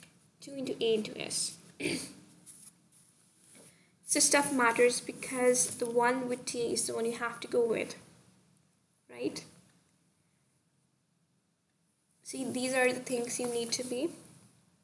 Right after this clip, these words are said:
concerned with. So if you have a different vertical velocity,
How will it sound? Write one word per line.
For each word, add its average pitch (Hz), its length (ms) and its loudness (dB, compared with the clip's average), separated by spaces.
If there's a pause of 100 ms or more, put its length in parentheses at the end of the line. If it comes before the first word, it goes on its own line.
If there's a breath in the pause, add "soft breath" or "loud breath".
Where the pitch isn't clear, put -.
(140)
concerned 247 480 2
with. - 280 -2 (1900 soft breath)
So - 140 0
if 311 160 4
you 359 80 6
have 247 440 2
a 262 60 0
different 254 560 2 (1500)
vertical 254 440 6
velocity, 240 580 2